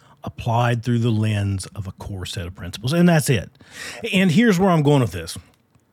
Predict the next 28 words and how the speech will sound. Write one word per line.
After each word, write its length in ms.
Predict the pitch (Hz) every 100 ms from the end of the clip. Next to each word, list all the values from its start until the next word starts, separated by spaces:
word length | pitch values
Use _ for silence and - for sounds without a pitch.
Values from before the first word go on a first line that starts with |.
| _ _ _ _ _ -
Through 500 | - - 151 170 180
those 280 | 165 160 156
better 340 | 117 135 135 139
beliefs 600 | 131 123 123 113 - - _ _ _
and 140 | 117 107
assumptions, 720 | - 104 98 - 101 98 -
those 180 | - 95
thoughts 540 | - 120 - - - - -
and 120 | 101
ideas, 800 | 87 90 87 98 85 69 82 - - _ _ _ _ _ - -
we're 160 | - 135
creating 720 | - 156 135 147 160 156 156
an 80 | 143
environment 960 | 139 123 107 113 95 85 87 - - - _ _ _
where 160 | 127 127
we 100 | 127
get 160 | 131
to 100 | 131
know 140 | 165 143
more, 380 | 175 139 - -
because 280 | - 123 156
we're 280 | 147 175 165
creating 640 | - - 175 190 196 190 165
an 120 | 147
environment 800 | 131 107 139 147 87 80 _ - _ _ _ - -
where 140 | 151
people 340 | 143 185 151 165
can 180 | -